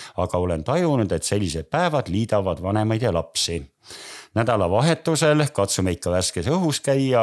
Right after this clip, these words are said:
aga homme läheme ilmselt Vana-Pärnusse uut väikelaste sobiliku, väikelastele sobilikku seiklusrada kaema. Ja siis veel rannajooks. Suurem poiss osaleb ja peale vanemate ja väikevenna tulevad veel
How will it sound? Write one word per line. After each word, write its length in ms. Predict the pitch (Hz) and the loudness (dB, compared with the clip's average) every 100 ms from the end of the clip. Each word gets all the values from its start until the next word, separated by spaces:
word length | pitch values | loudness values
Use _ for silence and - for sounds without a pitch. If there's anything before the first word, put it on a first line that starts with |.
| 104 | 2
aga 160 | 92 90 82 | 2 0 2
homme 320 | 151 165 123 | 2 2 2
läheme 280 | 104 98 98 | 2 2 2
ilmselt 380 | 98 98 87 - | 0 0 -4 -4
Vana-Pärnusse 760 | 104 147 147 151 147 139 - 87 | -2 0 2 2 2 0 0 0
uut 320 | 113 156 - | 2 0 -2
väikelaste 840 | 92 120 - 123 120 - 123 123 123 113 | -2 0 2 2 2 0 4 4 4 2
sobiliku, 960 | - - 98 104 113 113 - 127 120 - | -2 -2 -2 0 -2 -2 -2 0 0 0
väikelastele 640 | 127 - 110 107 - 98 92 | -2 2 2 2 2 0 0
sobilikku 520 | 131 123 107 - 107 | 0 0 -2 -2 -2
seiklusrada 720 | 98 110 - 120 - 92 92 82 | 0 -2 -2 -4 -2 0 0 0
kaema. 460 | 90 90 87 90 87 - - - - - - | 2 2 2 0 -2 -4 -16 -16 -12 -12 -4
Ja 80 | 107 | 0
siis 220 | 131 180 170 | 2 0 2
veel 140 | 170 | 2
rannajooks. 880 | 117 113 117 113 113 113 107 - - - | 2 4 4 4 4 4 2 -2 -4 -4
Suurem 400 | - - 120 120 | -4 -2 2 2
poiss 320 | - 120 110 104 | 2 2 2 0
osaleb 460 | 120 143 127 117 | 2 2 2 2
ja 100 | 120 | 0
peale 420 | 95 104 101 98 92 | 0 2 2 2 2
vanemate 600 | 131 127 117 107 - 98 | 2 2 2 0 -2 0
ja 100 | 90 90 | 0 0
väikevenna 720 | 143 160 139 131 123 120 110 | -2 0 0 2 2 2 0
tulevad 500 | 113 117 107 101 - | 0 0 2 0 0
veel 240 | 98 95 | 0 0